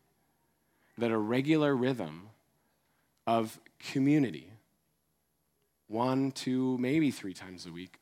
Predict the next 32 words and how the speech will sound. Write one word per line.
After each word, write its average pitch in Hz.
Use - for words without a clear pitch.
of 107
this 117
rhythm 117
of 90
corporate 123
worship, 123
serving 127
others 127
with 107
who -
you 127
are 117
and 113
what 107
God 113
has 95
gifted 123
you 139
in, 147
and 107
participating 110
in 110
this 101
community 123
of 104
the 107
Holy 104
Spirit, 87
like 98
a 101
small 98
group, 87